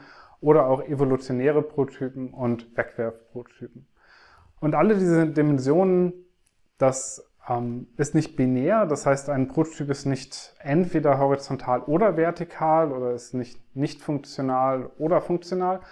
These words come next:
sondern typischerweise bewegen sich Prototypen oder Prototypentechniken anhand dieser Dimensionen und ordnen sich irgendwo in dieser Dimension ein. Und was wir uns jetzt anschauen, wir schauen uns jetzt diese Dimensionen genauer an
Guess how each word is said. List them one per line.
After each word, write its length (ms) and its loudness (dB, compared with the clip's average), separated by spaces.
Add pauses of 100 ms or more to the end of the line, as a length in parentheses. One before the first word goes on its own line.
(180)
sondern 280 0
typischerweise 760 0
bewegen 380 0
sich 440 -6 (200)
Prototypen 840 -4
oder 120 -14
Prototypentechniken 1300 -8 (420)
anhand 760 -2 (240)
dieser 200 2
Dimensionen 600 2
und 200 -2
ordnen 380 2
sich 280 -6
irgendwo 920 2
in 140 -2
dieser 240 0
Dimension 560 -6
ein. 340 -18 (520)
Und 80 0
was 160 4
wir 60 2
uns 120 0
jetzt 200 0
anschauen, 420 0
wir 60 0
schauen 240 0
uns 120 -2
jetzt 320 -2
diese 260 2
Dimensionen 920 -2
genauer 400 2
an 340 0